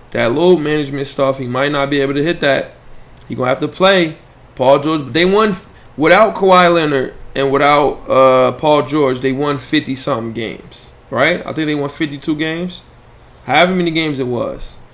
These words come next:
And all they lost was Gallinari and sh-, and S G A. Does that, like, that's not big. And they still got Milos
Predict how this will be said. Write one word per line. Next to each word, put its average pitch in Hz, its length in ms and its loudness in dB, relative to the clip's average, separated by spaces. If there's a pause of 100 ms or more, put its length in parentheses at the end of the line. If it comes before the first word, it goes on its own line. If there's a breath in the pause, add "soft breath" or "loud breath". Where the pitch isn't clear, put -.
(380 soft breath)
And 147 680 0
all 156 180 4
they 175 140 6
lost 170 320 2
was 139 100 -4
Gallinari 147 800 4 (120)
and 131 220 -4
sh-, - 260 -10
and 135 200 -2
S 135 220 -2
G 135 180 0
A. 101 200 -6 (1300)
Does 131 160 -4
that, 147 500 -2
like, 135 220 2
that's 147 240 -2
not 143 240 -2
big. 143 320 2
And 123 100 -2
they 151 60 -4
still 196 220 2
got 175 200 4
Milos 185 460 2